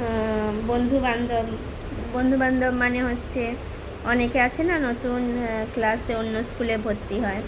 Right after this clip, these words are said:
তো অন্য স্কুল থেকে যদি কোনো বাচ্চা এসে ক্লাস করে এদের স্কুলে ভর্তি হয়, তাহলে এদের নতুন বন্ধু হবে। তো এই সময়টা একটা আলাদা আনন্দ, জানো তো? নতুন ব্যাগ নিয়ে যাব, নতুন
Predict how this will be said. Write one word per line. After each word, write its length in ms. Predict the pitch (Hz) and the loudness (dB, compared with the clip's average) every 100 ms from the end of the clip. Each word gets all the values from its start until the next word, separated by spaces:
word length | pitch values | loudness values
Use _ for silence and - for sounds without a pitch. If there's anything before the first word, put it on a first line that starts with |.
| - | -4
তো 80 | |
অন্য 420 | 226 214 233 233 247 | -4 -4 -4 -2 -2
স্কুল 360 | - 269 254 247 | -2 -2 0 2
থেকে 240 | 254 254 | 0 0
যদি 260 | 240 226 233 233 | 0 0 0 -4
কোনো 240 | 220 220 | -4 -2
বাচ্চা 520 | 214 202 - - 220 | 2 0 0 -6 -2
এসে 440 | 208 214 - 208 220 - - - - - - | -2 -2 -4 -4 -4 -6 -10 -10 -10 -10 0
ক্লাস 400 | 233 214 - - - | 2 2 0 -8 -4
করে 300 | 208 208 208 | 0 0 0
এদের 320 | 202 202 208 208 | -2 0 0 0
স্কুলে 460 | - - 233 214 | -4 -4 -2 0
ভর্তি 420 | 214 214 208 226 | 2 0 -2 -2
হয়, 220 | 233 196 208 | 2 2 0
তাহলে 300 | 214 226 226 | 0 0 2
এদের 180 | 220 220 | 0 0
নতুন 400 | 214 214 226 220 | 0 -2 -2 0
বন্ধু 340 | 208 214 240 240 | 2 2 2 2
হবে। 300 | 208 202 214 - - - - - - - | 2 0 -2 -4 -10 -10 -10 -10 -10 -6
তো 220 | 240 226 226 | -2 0 0
এই 300 | - 262 269 | 2 2 2
সময়টা 520 | 311 277 277 269 277 | 2 4 4 2 0
একটা 300 | 285 269 233 | 0 4 4
আলাদা 380 | 214 220 220 208 | 4 2 4 2
আনন্দ, 480 | 196 196 196 190 | 2 -2 -2 -2
জানো 260 | 190 202 262 | -2 -2 -2
তো? 60 | 285 | -2
নতুন 600 | 220 196 196 202 214 214 | -2 -2 -4 -4 -2 0
ব্যাগ 220 | 208 190 190 | 2 2 2
নিয়ে 320 | 202 208 208 | 0 0 0
যাব, 500 | 202 190 190 196 196 196 - - - - - 208 | 2 2 2 0 -2 -4 -10 -10 -12 -12 -6 2
নতুন 440 | 208 208 233 233 | 2 4 2 2